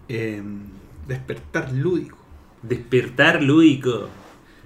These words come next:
Speaker 1: A ver, en mi caso, em, yo recuerdo como despertar lúdico por ahí, por el año dos mil nueve quizá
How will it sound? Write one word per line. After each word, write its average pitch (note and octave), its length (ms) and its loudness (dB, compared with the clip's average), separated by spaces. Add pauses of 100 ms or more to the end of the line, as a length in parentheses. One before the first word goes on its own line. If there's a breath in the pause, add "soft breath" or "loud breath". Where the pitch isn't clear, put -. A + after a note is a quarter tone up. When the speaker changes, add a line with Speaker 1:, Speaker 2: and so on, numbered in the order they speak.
(100)
Speaker 1:
A A#2+ 60 -4
ver, C3 120 2
en C3+ 120 4
mi C#3 100 0
caso, F3 640 2 (260)
em, A2 760 -2 (100)
yo D3 140 6
recuerdo D3+ 840 2 (680)
como A#2+ 520 -6 (300)
despertar C3 560 -4
lúdico C#3+ 840 -2
por A2+ 140 -6
ahí, A2+ 120 -4
por A#2 160 -8
el A2 120 -4
año B2 280 -6
dos G#2 200 -10
mil A#2 560 -8
nueve F#3+ 560 -8
quizá F3+ 540 -6